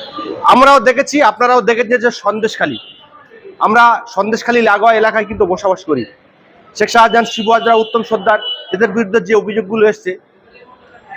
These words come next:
কিছুটা হলেও সত্যি। হ্যাঁ, জমি জোর করে নিয়ে ফিশারি করা হয়েছে, কিন্তু আমরা বলতে পারবো না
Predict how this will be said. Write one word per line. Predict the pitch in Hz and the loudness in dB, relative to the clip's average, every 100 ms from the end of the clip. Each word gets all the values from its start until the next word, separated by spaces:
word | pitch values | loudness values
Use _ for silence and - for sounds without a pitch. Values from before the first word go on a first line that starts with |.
| - - - - - - | -20 -20 -20 -20 -20 -4
কিছুটা | 220 240 233 | -2 0 2
হলেও | 240 240 | 4 2
সত্যি। | - 180 - 123 - - _ _ _ - | 0 -10 -12 -18 -18 -20 _ _ _ -2
হ্যাঁ, | 208 135 - _ _ _ _ 131 | 0 -2 -6 _ _ _ _ -6
জমি | 151 233 269 277 - _ _ _ 131 | 0 2 2 -2 -6 _ _ _ -6
জোর | 156 226 | 0 0
করে | 226 233 | 2 0
নিয়ে | 226 233 | 0 -2
ফিশারি | 233 208 220 220 | -2 -2 -2 0
করা | 185 180 | 0 0
হয়েছে, | 156 139 - _ - - _ _ - | -2 -6 -10 _ -20 -20 _ _ -12
কিন্তু | 196 202 | -4 0
আমরা | 226 208 | 2 2
বলতে | 196 202 | 0 0
পারবো | 240 214 | 0 0
না | 190 | -2